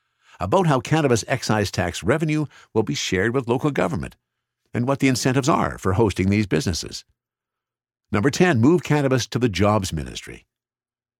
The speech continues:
Jacqueline Pahota, special advisor for the Association of Canadian Cannabis Retailers, says,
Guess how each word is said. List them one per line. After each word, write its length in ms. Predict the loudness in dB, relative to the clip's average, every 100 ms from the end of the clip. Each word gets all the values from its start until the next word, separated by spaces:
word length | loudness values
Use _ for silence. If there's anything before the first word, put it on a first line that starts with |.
| _ _ _ _
Jacqueline 400 | -2 0 2 2
Pahota, 540 | 2 2 2 2 -2 -6
special 380 | -10 -4 0 2
advisor 480 | 2 2 0 0 -2
for 80 | -2
the 140 | -2
Association 640 | 0 0 0 0 0 0
of 100 | -2
Canadian 420 | 0 0 0 0 0
Cannabis 420 | 0 0 -2 -2
Retailers, 520 | -2 -2 -6 -6 -8
says, 360 | -8 -10 -12